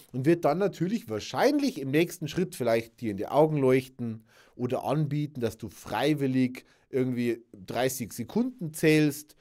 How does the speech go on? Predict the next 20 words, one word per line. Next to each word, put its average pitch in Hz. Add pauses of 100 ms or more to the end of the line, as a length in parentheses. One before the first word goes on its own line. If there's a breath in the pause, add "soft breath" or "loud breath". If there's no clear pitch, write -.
(220 soft breath)
damit 135
die 135
abschätzen 131
können, 127
ob 127
deine 98
Zeitwahrnehmung 135
korrekt 123
ist 104 (300 soft breath)
oder 117 (180)
Augen 113
zu, 185
Finger-Nase-Probe 131
oder 107
du 101
sollst 113
auf 107
einer 104
Linie 151
gehen. 123